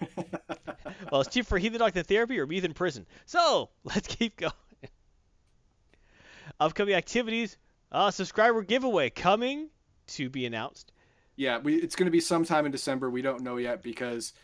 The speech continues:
Speaker 1: uh, he's got a, a week he's gonna be gone. I've got a week I'm gonna be gone. It's gotta be one of the other weeks, but maybe Max Liao's gonna have to do it. We don't know.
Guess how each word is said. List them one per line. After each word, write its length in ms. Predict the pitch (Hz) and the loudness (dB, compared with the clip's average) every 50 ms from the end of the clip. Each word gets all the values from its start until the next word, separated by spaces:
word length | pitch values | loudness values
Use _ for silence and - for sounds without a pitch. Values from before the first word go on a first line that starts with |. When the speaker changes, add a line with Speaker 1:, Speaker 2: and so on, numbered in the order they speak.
| _ - _ _ _ - | _ -20 _ _ _ -6
Speaker 1:
uh, 340 | 120 117 120 117 117 117 117 | -4 -2 -2 0 -2 -2 -4
he's 320 | - - - 160 170 156 | -6 -8 -6 -4 -4 -2
got 240 | 147 160 156 156 151 | 2 4 6 6 8
a, 320 | 151 147 139 135 131 131 - | 8 6 6 4 0 -2 -4
a 80 | 135 131 | -4 -4
week 220 | 131 139 143 139 | -2 -2 -2 -2
he's 180 | - 147 139 123 | -2 -6 -6 -4
gonna 140 | - 139 131 | -4 -4 -2
be 80 | 131 127 | -4 -4
gone. 600 | 120 135 131 131 131 131 131 127 127 123 123 123 - | -2 0 0 2 2 2 0 0 -2 -4 -6 -8 -6
I've 240 | 101 131 131 135 131 | -2 -2 -2 -2 0
got 160 | 139 135 131 | -2 -2 -2
a 60 | 131 | 0
week 200 | 127 127 117 - | -2 -4 -2 -2
I'm 140 | 131 123 123 | -2 -2 -2
gonna 100 | 123 123 | -2 -6
be 120 | 120 123 | -6 -6
gone. 420 | 117 127 123 123 123 123 123 120 117 | -4 -2 -2 0 0 0 0 0 -2
It's 100 | 113 - | -4 -4
gotta 180 | - 135 127 | -4 -4 -4
be 100 | 120 123 | -4 -6
one 180 | 117 117 135 139 | -6 -4 -2 -2
of 60 | 131 | -2
the 100 | 131 131 | -2 -4
other 260 | 131 131 127 135 123 | -4 -4 -4 -4 -4
weeks, 360 | 117 123 127 127 127 - - - | -4 -4 -4 -4 -4 -6 -8 -12
but 360 | - 123 117 113 113 - _ _ _ _ _ _ _ _ _ _ _ 120 | -6 -4 -2 -2 -2 -4 _ _ _ _ _ _ _ _ _ _ _ -6
maybe 340 | 123 131 131 131 127 127 | -6 -4 -2 -2 -2 -2
Max 300 | 120 123 127 131 127 - | -2 0 -2 -2 -2 -2
Liao's 260 | 131 123 123 127 131 127 | -2 0 0 0 0 0
gonna 140 | 139 135 | -4 -6
have 80 | 127 113 | -6 -6
to 40 | 117 | -6
do 200 | 135 135 135 131 | -4 -2 0 0
it. 160 | 127 127 - | 0 -2 -2
We 80 | 135 135 | -2 -2
don't 120 | 139 131 | 0 0
know. 180 | 131 110 85 | 0 -2 -4